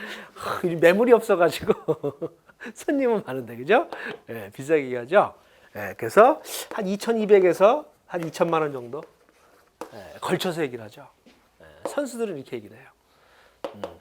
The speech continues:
음. 왜? 조금 비싼 매물도 나올 수도 있잖아요, 그죠? 예, 그렇게 해서 가격이 이렇게 해서,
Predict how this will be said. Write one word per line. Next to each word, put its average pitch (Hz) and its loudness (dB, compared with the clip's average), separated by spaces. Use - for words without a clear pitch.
음. - -20
왜? 156 2
조금 294 2
비싼 254 0
매물도 233 -2
나올 127 -6
수도 - -20
있잖아요, 104 -20
그죠? 139 -16
예, - -16
그렇게 139 -4
해서 160 4
가격이 240 4
이렇게 185 6
해서, 220 6